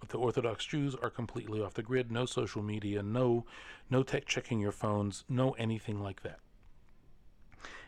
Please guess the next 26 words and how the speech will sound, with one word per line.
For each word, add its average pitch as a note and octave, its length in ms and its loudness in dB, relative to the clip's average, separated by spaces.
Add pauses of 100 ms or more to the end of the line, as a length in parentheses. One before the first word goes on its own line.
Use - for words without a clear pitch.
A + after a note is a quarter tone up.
(200)
And G#2+ 520 0 (720)
that C3+ 480 2 (360)
is, G#2 680 2 (640)
um, A2 240 0
there B2 180 2
is A#2+ 160 -2
a A2 60 4
lot A2 320 2
of C#3 100 -6
time A#2 360 -2
to - 120 -4
talk - 320 0
with C#3 120 -6
your C#3 100 -6
family, D3+ 420 2 (540)
to A2+ 120 -4
go G#2 240 2
for G#2 160 -4
walks C3+ 500 0
maybe, C#3+ 400 2 (320)
to - 140 2
read, C#3 580 2 (360)
to, G2+ 460 -2 (140)
uh, G2+ 300 -2
study G2 340 -4
Torah, C#3 480 4